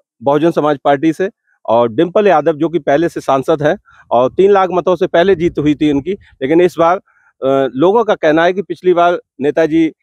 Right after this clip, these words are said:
के जो सिंपैथी में वोट मिला था, लेकिन इस बार वोट कैसे मिलेगा ये देखने वाली बात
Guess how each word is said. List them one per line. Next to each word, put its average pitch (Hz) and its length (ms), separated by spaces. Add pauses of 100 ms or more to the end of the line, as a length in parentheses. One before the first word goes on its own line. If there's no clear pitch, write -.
(240)
के 120 340
जो 120 320 (120)
सिंपैथी 175 480
में 202 80
वोट 135 240
मिला 123 220
था, 170 80
लेकिन 175 220
इस 139 180
बार 165 180
वोट 170 220
कैसे 139 260
मिलेगा 117 300
ये 160 120
देखने 120 260
वाली 92 200
बात 87 160